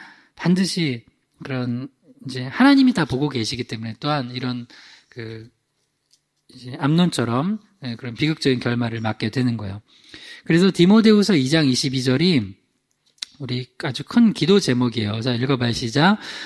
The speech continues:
"또한 너는 청년의 정욕을 피하고 주를 깨끗한 마음으로 부르는 자들과 함께 의와 믿음과 사랑과 화평을 따르라."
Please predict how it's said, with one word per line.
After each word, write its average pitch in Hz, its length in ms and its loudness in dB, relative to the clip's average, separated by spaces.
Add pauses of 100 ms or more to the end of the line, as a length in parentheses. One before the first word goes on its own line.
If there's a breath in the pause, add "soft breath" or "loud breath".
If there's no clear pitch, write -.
(160 loud breath)
"또한 175 260 6
너는 151 300 2
청년의 175 720 2
정욕을 139 400 0
피하고 156 680 2 (180 loud breath)
주를 147 240 2
깨끗한 196 500 2
마음으로 143 360 0
부르는 139 340 0
자들과 127 400 0
함께 156 520 2 (300 loud breath)
의와 147 320 4
믿음과 135 720 2
사랑과 160 480 0
화평을 151 640 -4
따르라." 123 520 -6